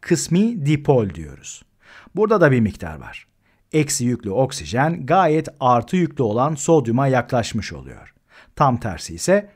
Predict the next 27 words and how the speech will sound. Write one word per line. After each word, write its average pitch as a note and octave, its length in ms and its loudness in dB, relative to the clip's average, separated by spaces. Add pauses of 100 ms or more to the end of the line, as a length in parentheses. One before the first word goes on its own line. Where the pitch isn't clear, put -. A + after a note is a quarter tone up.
(120)
burada A#2+ 240 -2
gerçekleşiyor. C#2+ 840 -18 (440)
Burada B2 540 0
kısmi C#3+ 520 0
pozitif C#3 520 -2
yüklü E3+ 380 -2 (240)
iki F#3+ 340 -2
hidrojen D3+ 600 2
var. - 260 -20 (480)
Bu D3 260 6
kısmi C#3+ 520 2
pozitif C3 500 -2
yükler B2+ 420 0 (280)
çok F#3+ 280 0
negatif B2 500 0
olan C#3 420 0
klorüre D#3+ 480 4
yaklaşıyor. F2 800 -4 (380)
Burada B2+ 360 4
bir G3 100 2
tane B2+ 360 2
var. - 320 -20 (360)
Burada D3 240 0
da D3+ 140 6
biraz C#3 320 4
var B2 240 2
diyelim. D2+ 240 -16